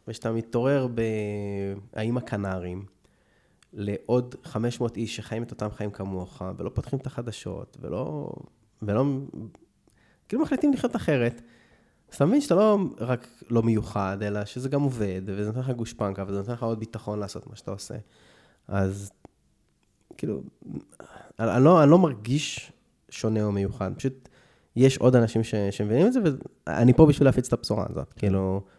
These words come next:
Speaker 1: לא להגיד לכולם, "לכו תטיילו בעולם", אבל לכו תחיו את החיים שאתם רוצים, ועבודה מרחוק זה דרך אחת,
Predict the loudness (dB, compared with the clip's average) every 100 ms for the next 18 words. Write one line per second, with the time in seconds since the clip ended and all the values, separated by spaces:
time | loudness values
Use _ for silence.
0 | 2 4 6 4 4 6 6 4 2 4
1 | 6 6 6 6 6 4 4 2 2 0
2 | -4 -12 _ _ -2 2 4 4 2 2
3 | 0 0 0 0 4 4 6 4 2 2
4 | 2 6 6 6 6 6 6 -4 -2 0
5 | 0 -2 -4 -4 -6 -12